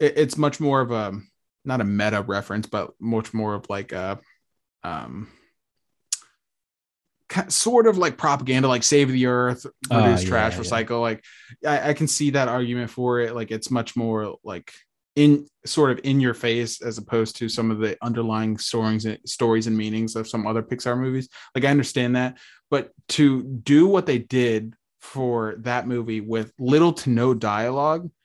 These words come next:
Speaker 2: Mm-hmm.
Speaker 1: and for me to still be that, like, enamored with it, like, it just says a lot to me. Like, it, it, it was such a, a movie unlike anything before, especially with Pixar, because again, you get a lot of the dialogue, you got,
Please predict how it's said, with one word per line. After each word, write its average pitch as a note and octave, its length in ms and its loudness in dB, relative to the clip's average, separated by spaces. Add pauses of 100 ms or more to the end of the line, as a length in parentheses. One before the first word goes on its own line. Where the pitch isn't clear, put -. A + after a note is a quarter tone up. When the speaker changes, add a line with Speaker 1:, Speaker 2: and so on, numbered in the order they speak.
(260)
Speaker 2:
Mm-hmm. G2 300 2 (240)
Speaker 1:
and C3+ 320 -4
for C#3 80 -2
me B2+ 200 2
to B2+ 80 -4
still B2 280 -4
be A#2+ 140 -4
that, G#2+ 380 -4 (680)
like, G#2 340 -14 (220)
enamored A2+ 480 2
with B2+ 200 0
it, C3+ 120 -2
like, D#2+ 180 -14 (120)
it C#3+ 80 -4
just B2 280 -2
says B2+ 240 4
a A2+ 60 -6
lot G2 380 -10 (520)
to - 80 -12
me. G2+ 140 -4
Like, F#2 220 -6
it, C3 220 -2
it, B2+ 260 0
it C3+ 220 2 (640)
was B2 180 2
such - 540 0
a, A2 380 -2 (800)
a B2 80 -4
movie A#2+ 840 -2 (1300)
unlike C3 360 4
anything B2 380 0
before, A2 280 -4
especially B2 340 -2
with A2 160 -4
Pixar, A#2 320 -4
because A#2 220 -4
again, C#3+ 200 4
you C3 80 2
get C#3+ 140 6
a B2+ 40 2
lot B2 180 2
of B2 80 0
the B2 60 -4
dialogue, A2+ 420 -2
you A2+ 120 -4
got, A#2 240 -2